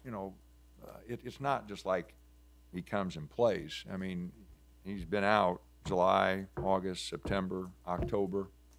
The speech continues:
Okay, he's been out four months, four and a half months. Um, you know, so, you know, it's not like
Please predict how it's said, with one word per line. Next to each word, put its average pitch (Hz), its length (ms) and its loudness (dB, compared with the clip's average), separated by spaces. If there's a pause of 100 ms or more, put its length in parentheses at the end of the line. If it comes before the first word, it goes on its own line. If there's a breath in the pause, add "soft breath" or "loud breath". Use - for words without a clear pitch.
(160)
Okay, 104 180 -8
he's 110 100 -6
been 151 140 -6
out - 200 -2
four 87 200 -6
months, 80 400 -10 (160)
four 110 100 -2
and 98 80 -2
a 85 40 -6
half 110 280 -2
months. - 320 -18 (560 soft breath)
Um, 85 500 -4 (720)
you 110 100 -4
know, 87 80 -2
so, 92 480 2 (200)
you 104 60 -10
know, 95 80 -6
it's 92 120 -10
not 104 180 2
like 98 200 0